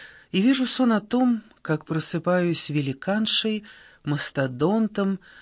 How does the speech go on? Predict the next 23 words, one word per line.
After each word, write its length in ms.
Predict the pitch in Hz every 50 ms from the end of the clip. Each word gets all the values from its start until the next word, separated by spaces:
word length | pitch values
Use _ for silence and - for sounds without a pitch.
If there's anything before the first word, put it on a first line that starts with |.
| - _ _
примадонной 1040 | - 156 156 147 135 127 123 120 123 131 156 202 226 233 220 214 208 208 202 196 202 - - - - - - _ _ _ _ _ _
и 100 | 202 202
национальной 800 | 208 202 196 - - 190 185 185 185 190 185 185 180 170 165 156
гордостью 800 | 143 147 170 190 175 170 160 143 131 127 - - - - 139 131
в 80 | 131 131
эфире 380 | - - - 180 175 156 151
главного 680 | 135 123 120 120 147 185 220 226 208 220 214 196 208 196
телеканала 720 | 202 - - 135 135 127 - - 131 135 139 139 139 139
страны. 640 | 135 - - - 139 127 127 127 120 113 101 - - _ _ _ _ _ _ _ - - - - - - - - - - _
А 80 | - 131
вся 260 | 127 - - 202 208
страна 440 | 202 - - 170 170 165 175 185 190
прильнула 680 | 190 - 175 170 160 160 160 165 185 202 208 196 190 175
к 100 | - -
телевизорам, 720 | - - 180 160 156 147 175 208 208 180 202 190 190 190
затаив 460 | 170 170 170 156 - 156 175 190 175 156
дыхание. 760 | 147 180 175 - - 214 202 175 147 127 120 117 117 117 - _ _ _ _ _ _ _ _ _ _ _ _ _ _ _ _ -
В 60 | 117
очках 580 | 131 120 - - - - 139 165 202 220 -
я 180 | - 208 208 202
или 300 | 202 202 - 135 127 117
без 220 | 117 120 110 -
очков, 640 | 120 117 - - - - - 180 208 190 - - -